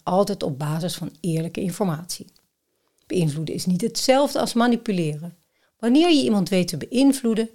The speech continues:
kiest degene ervoor om met je mee te gaan op basis van eerlijke informatie.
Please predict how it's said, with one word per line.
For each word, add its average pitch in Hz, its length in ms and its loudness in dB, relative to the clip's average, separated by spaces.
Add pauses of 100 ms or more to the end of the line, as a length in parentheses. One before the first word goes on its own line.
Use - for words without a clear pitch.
kiest 349 280 4
degene 180 400 2
ervoor 170 380 -2
om 175 80 0
met 175 180 0
je 180 80 2
mee 156 280 0
te 147 100 -10
gaan 160 320 -6
op 170 180 -4
basis 147 340 -4
van 208 180 -4
eerlijke 220 360 0
informatie. 151 800 -4